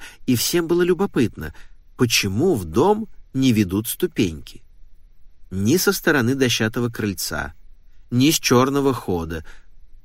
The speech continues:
Да и то сказать, мисс Бидвелл уже сорок лет не выходила из дому.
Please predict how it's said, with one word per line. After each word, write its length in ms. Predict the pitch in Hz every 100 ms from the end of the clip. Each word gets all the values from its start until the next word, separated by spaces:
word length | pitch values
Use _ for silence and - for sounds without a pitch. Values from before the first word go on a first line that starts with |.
| -
Да 200 | 95 98
и 80 | 175
то 160 | - 214
сказать, 600 | - 101 87 85 - - - - - -
мисс 300 | 123 156 -
Бидвелл 640 | 113 151 170 110 98 85 - - -
уже 260 | - 135 160
сорок 400 | 151 170 175 160
лет 240 | 131 147
не 100 | 165
выходила 500 | 170 156 147 127 123
из 200 | 131 127
дому. 420 | 104 92 73 -